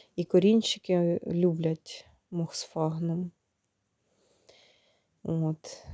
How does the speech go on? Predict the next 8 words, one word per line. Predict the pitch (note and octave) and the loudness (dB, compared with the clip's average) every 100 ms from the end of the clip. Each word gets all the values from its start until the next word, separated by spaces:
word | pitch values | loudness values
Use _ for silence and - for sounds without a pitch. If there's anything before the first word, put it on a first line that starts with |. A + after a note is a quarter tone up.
| - | -6
Якщо | F#3 G#3 G#3 - - G3 F3+ E3+ E3 - | 4 4 4 -2 -2 4 4 4 0 -2
гарні | D#3+ G3+ A#3 G#3+ G#3 | 4 6 8 6 6
умови, | - G3 F3 E3 D#3+ D#3+ D#3+ E3 - - - - - _ _ _ _ _ _ _ _ - | 6 4 6 6 6 4 0 -2 -8 -8 -8 -8 -12 _ _ _ _ _ _ _ _ -8
м, | F#3+ F3+ | -2 -2
то | - F#3 | 4 8
реанімувати | F#3+ F#3 F#3+ G3 G3 A#3 B3 G3 | 8 8 6 4 6 6 6 0
дуже | F3+ G#3 G#3 G3+ | 2 4 4 2
легко. | F3+ F3 E3 - - F#3 | 2 0 -4 -12 -16 -16